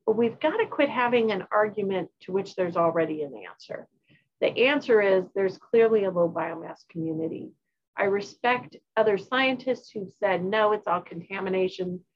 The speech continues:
But, but frankly, um, when others have gone back and looked at their data, it doesn't make a lot of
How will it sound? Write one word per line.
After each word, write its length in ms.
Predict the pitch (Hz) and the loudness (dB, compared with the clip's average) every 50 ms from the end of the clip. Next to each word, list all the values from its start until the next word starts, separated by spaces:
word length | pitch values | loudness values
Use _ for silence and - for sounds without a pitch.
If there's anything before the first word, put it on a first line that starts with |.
| _ _ _ _ _ _ - | _ _ _ _ _ _ -4
But, 300 | 185 196 185 - - - - - | 0 2 4 2 2 0 -6 -2
but 280 | 196 202 175 - - - | 0 0 0 0 -2 -4
frankly, 600 | - 202 202 196 190 - 202 185 180 175 170 160 - _ _ _ _ _ _ _ _ _ _ - - - - _ _ - | -2 -2 -2 -2 -2 0 0 0 2 0 -2 -6 -6 _ _ _ _ _ _ _ _ _ _ -14 -14 -14 -14 _ _ -4
um, 480 | 170 165 160 160 156 156 - - - - _ _ _ | -2 -2 0 -2 -2 -4 -6 -8 -10 -14 _ _ _
when 180 | 190 196 196 202 | -4 -2 0 0
others 300 | 196 185 202 196 185 190 | 0 0 2 0 0 -2
have 120 | 190 180 | -4 -6
gone 240 | - 180 175 175 170 | -4 -2 -2 -2 0
back 240 | 165 170 175 170 170 | 0 -2 -2 -2 -2
and 120 | 160 165 170 | -4 -4 -4
looked 240 | 180 170 - - | -4 -4 -4 -2
at 160 | 180 165 160 - | -2 -2 0 0
their 140 | 170 170 | -4 -4
data, 360 | 156 - 160 165 165 160 160 160 | -2 -2 -4 -4 -2 -2 -4 -4
it 100 | 160 - | -4 -4
doesn't 300 | 160 165 160 160 151 151 | -4 -6 -6 -8 -12 -12
make 160 | - 147 _ - | -14 -16 _ -16
a 40 | - | -14
lot 220 | 156 139 - - - | -12 -12 -12 -14 -16
of 60 | - | -20